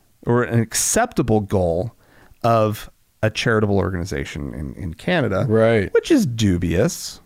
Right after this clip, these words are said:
Speaker 2: Yeah.
Speaker 1: It's a dubious goal.
Speaker 2: I question that.
Speaker 1: Um, I, of course, organizations that do the same in this country and that, uh,
Speaker 2: Yeah.
Speaker 1: are, are, are equally, uh,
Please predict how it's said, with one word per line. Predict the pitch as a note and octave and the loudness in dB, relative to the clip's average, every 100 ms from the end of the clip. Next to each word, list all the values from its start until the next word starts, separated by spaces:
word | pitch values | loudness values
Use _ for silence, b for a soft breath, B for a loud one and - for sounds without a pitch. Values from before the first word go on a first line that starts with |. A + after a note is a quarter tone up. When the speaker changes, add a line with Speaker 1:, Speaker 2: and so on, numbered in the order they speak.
| _ | _
Speaker 2:
Yeah. | C#3 D#3 D3+ D3 D3 | 2 4 4 4 4
Speaker 1:
It's | C#3 | 2
a | A3 | 0
dubious | C3+ C3 B2+ A2+ G#2 | 0 2 2 2 0
goal. | - A2+ F#2+ F2+ F3+ | 0 0 4 4 2
Speaker 2:
I | - | -2
question | - G2+ F#2+ - E2+ | -4 -4 -4 -6 -4
that. | D#2+ E2 - _ _ _ | -4 -6 -10 _ _ _
Speaker 1:
Um, | B2 A#2+ A#2 A2+ A2+ - | 0 2 2 2 0 -4
I, | - A#2+ | -6 -6
of | - B2 | -4 -6
course, | - D3 A#2+ - - | 0 0 0 -2 -2
organizations | - A#2 A#2 A2 G#2+ A2+ G#2 | -2 0 0 0 0 0 -2
that | B2 | -4
do | - A2+ | 0 0
the | G#2 | 2
same | - G#2+ G2 G2 | -2 0 0 0
in | F#2 | 0
this | A2 | -2
country | - F#2+ F2+ - D2 D3+ b b b b b | -2 -4 -4 -4 -2 -2 b b b b b
and | - G#2+ G#2 | -4 0 2
that, | G2+ G2 | 2 2
uh, | F#2+ F2 F2 | 2 2 2
Speaker 2:
Yeah. | F2 E2+ E2+ _ _ _ _ | 0 -4 -8 _ _ _ _
Speaker 1:
are, | F#2+ | -2
are, | - F#2 E2 | 0 -2 -2
are | D2+ E2 - _ _ | -2 -6 -10 _ _
equally, | G#2 G2+ A2 G2 E2+ F2 - _ _ _ _ _ _ - | -4 -2 0 0 0 -4 -10 _ _ _ _ _ _ -8
uh, | E2+ D2+ | -4 -2